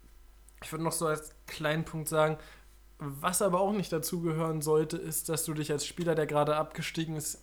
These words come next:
ich weiß nicht mehr, wer es war, aber dass du dich hinstellst und sagst, ich möchte langfristig dauerhaft Champions League spielen und um Titel mitspielen.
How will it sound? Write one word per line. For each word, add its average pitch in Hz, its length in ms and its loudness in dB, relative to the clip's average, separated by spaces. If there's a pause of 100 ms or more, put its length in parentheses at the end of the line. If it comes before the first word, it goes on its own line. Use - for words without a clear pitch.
(120)
ich 151 180 -8
weiß 160 140 2
nicht 160 100 -2
mehr, 143 160 -2
wer 139 80 0
es 139 160 -2
war, 147 180 0 (360)
aber 147 100 -2
dass 151 200 2
du 156 60 -4
dich 143 140 -2
hinstellst 160 500 0
und 143 100 -2
sagst, 147 300 0
ich 143 120 -6
möchte 147 260 -2
langfristig 147 840 -4
dauerhaft 143 440 0
Champions 143 340 -2
League 143 120 -4
spielen 147 240 -2
und 143 100 -4
um 135 140 -2
Titel 139 280 -2
mitspielen. 131 460 -6